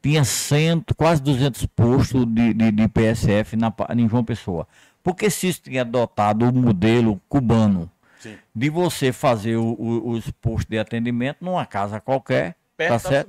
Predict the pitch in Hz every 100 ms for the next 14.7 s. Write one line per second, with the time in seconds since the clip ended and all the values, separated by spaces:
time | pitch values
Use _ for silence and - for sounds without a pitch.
0 | 196 185 - 131 139 - 151 165 185 -
1 | 180 - 196 208 226 135 120 - 165 180
2 | 208 214 127 117 180 190 226 - 190 -
3 | 151 143 127 131 120 104 120 120 - 135
4 | 170 165 254 339 202 170 262 - 156 175
5 | 196 175 147 139 170 - 156 165 170 120
6 | 113 151 180 139 113 117 127 - 151 -
7 | 151 165 - 233 175 131 113 87 - _
8 | _ _ 135 151 185 202 180 - 156 135
9 | 123 135 - 123 113 135 143 - 147 156
10 | 131 127 110 135 143 127 104 90 - -
11 | 123 123 107 120 170 - _ _ _ 226
12 | 208 233 220 220 226 185 135 135 185 214
13 | 214 160 131 123 123 120 113 110 - 165
14 | 160 156 151 - 170 - 85